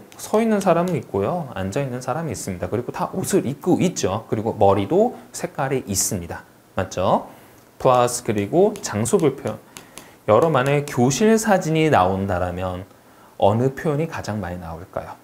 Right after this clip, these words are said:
몇 개 없습니다. 강의를 하고 강의를 듣고 발표를 한다. 이게 끝입니다. 네, 이런 것들 제가 정리를 해드렸어요. 공원이면 조깅을 하겠죠. 운동을 하겠죠.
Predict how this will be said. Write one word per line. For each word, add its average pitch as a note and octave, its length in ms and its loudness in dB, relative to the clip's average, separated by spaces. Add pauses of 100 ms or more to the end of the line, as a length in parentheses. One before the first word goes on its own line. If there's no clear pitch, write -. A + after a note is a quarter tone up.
몇 F#2+ 180 -6
개 D#3+ 100 -2
없습니다. F#2 600 -4
강의를 G#2 420 -8
하고 F3+ 380 0
강의를 G2 420 -2
듣고 G#3 340 0
발표를 - 460 -6
한다. D3 180 -6
이게 A2 160 -6
끝입니다. - 520 -6 (720)
네, A2 80 2
이런 G#2 160 2
것들 F#2+ 240 -4
제가 F#2 220 -6
정리를 F2+ 440 -8
해드렸어요. - 540 -8
공원이면 F3+ 840 4 (340)
조깅을 F#2 420 -2
하겠죠. C#3+ 680 0 (500)
운동을 E3 460 4
하겠죠. B2 560 0